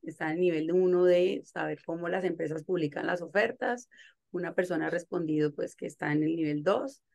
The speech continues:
Siete personas han respondido que están en el nivel tres. Cuatro pers-, seis personas han respondido que están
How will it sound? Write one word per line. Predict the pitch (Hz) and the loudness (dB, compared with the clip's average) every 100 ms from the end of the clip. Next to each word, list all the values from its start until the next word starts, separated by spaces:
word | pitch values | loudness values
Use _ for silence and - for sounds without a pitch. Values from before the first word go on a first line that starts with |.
| _ _ _ _ | _ _ _ _
Siete | - 190 180 | 0 2 2
personas | 180 190 165 160 | 0 0 0 -2
han | 170 170 | -2 2
respondido | 180 180 165 156 156 | 2 4 -2 0 0
que | 151 | -2
están | - - 151 | -8 -4 -4
en | 156 | -2
el | |
nivel | 175 165 147 | -2 0 0
tres. | 147 185 254 269 - _ _ | 0 0 0 -2 -12 _ _
Cuatro | - 175 180 | 4 4 4
pers-, | 180 208 - | -2 -6 -8
seis | - 190 180 | 0 0 2
personas | 196 190 202 208 | -2 0 -4 -2
han | 180 160 | -2 -2
respondido | 165 - 196 185 175 | -4 -2 -2 2 0
que | 190 | -2
están | 190 160 151 160 | -6 -4 -4 -4